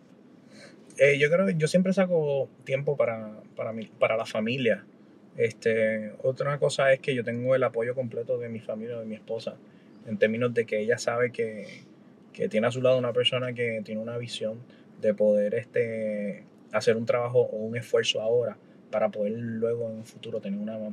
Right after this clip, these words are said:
mejor libertad de tiempo, una mejor calidad de vida.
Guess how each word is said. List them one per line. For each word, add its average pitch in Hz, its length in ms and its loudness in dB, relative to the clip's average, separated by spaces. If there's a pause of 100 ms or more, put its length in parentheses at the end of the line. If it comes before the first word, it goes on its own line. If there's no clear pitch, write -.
mejor 107 220 -4
libertad 107 400 -6
de 107 100 -6
tiempo, 113 360 -6
una 107 300 -2
mejor 107 200 -6
calidad 107 320 -2
de 107 80 -4
vida. 135 320 -2